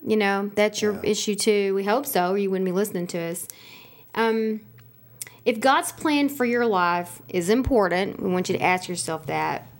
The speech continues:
Speaker 1: then we've got some suggestions as to why remaining focused on God's will for you can be such a challenge.
Speaker 2: Yeah.
Speaker 1: Okay?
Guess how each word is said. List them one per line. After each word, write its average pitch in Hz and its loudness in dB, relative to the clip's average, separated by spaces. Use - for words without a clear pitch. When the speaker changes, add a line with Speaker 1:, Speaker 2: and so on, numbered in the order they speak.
Speaker 1:
then 208 0
we've 254 -2
got 277 2
some 247 -2
suggestions 202 -4
as 185 -4
to 180 -4
why 254 0
remaining 202 0
focused 254 0
on 185 0
God's 180 0
will 185 0
for 180 -6
you 175 -4
can 190 -4
be 185 0
such 208 -2
a 208 -2
challenge. 190 -4
Speaker 2:
Yeah. 185 -6
Speaker 1:
Okay? 220 -2